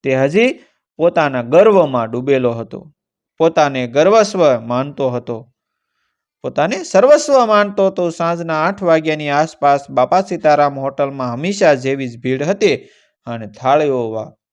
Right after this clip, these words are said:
વાગતી હતી. લોકો ઊંચા અવાજે વાતો કરતા હતા અને રસોડામાંથી શાક અને રોટલીઓની વાસ આખી હોટલમાં ફેલાયેલી હતી. એ જ વેળાએ હોટલના દરવાજે એક સંત પ્રવેશ્યા.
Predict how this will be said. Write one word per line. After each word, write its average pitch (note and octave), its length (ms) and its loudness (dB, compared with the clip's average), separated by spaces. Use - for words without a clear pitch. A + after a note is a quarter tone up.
વાગતી C#3+ 480 -2
હતી. B2+ 380 -10
લોકો C3+ 440 -8
ઊંચા D3+ 340 2
અવાજે C3+ 360 2
વાતો A#2+ 380 -4
કરતા C#3 440 -2
હતા C3 420 -2
અને B2+ 220 -10
રસોડામાંથી C3+ 760 -4
શાક D3+ 440 -2
અને B2 200 -14
રોટલીઓની B2 720 -10
વાસ B2 380 -4
આખી C3 240 -12
હોટલમાં A#2+ 580 -8
ફેલાયેલી B2+ 600 -6
હતી. G#2 380 -20
એ A3+ 240 4
જ A3 120 -8
વેળાએ D3 640 2
હોટલના E3 560 -4
દરવાજે C3+ 640 0
એક - 120 -10
સંત - 420 -8
પ્રવેશ્યા. A#2 720 -10